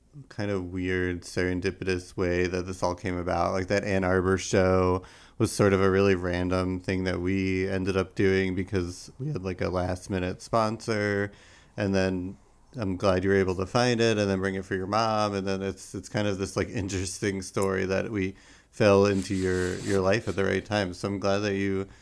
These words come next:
were able to use that. And yeah, I'm curious if you have, like, uh, maybe even not through our project, but just for people who maybe want to use art as a,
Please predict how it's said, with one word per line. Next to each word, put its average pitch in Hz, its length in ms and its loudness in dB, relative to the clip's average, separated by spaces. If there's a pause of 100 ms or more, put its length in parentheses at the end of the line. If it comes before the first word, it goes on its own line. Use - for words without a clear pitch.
(320)
were 101 160 0
able 98 200 2
to 101 140 -2
use 101 340 -2
that. 92 440 0
And 98 320 -4 (440)
yeah, 120 80 4
I'm 101 100 0
curious 135 340 2
if 135 80 0
you 139 120 4
have, 127 160 4
like, 110 400 0 (140)
uh, 101 440 0 (100)
maybe 120 600 2
even 123 280 2
not 101 220 0
through 101 120 0
our 98 140 4
project, 95 400 0
but 98 120 -2
just 98 340 -6 (360)
for 113 160 -4
people 110 260 2
who 104 120 0
maybe 98 500 2 (160)
want 98 420 0
to - 160 -4 (280)
use 92 320 -4
art 95 320 -2
as 92 220 -4
a, 90 320 -2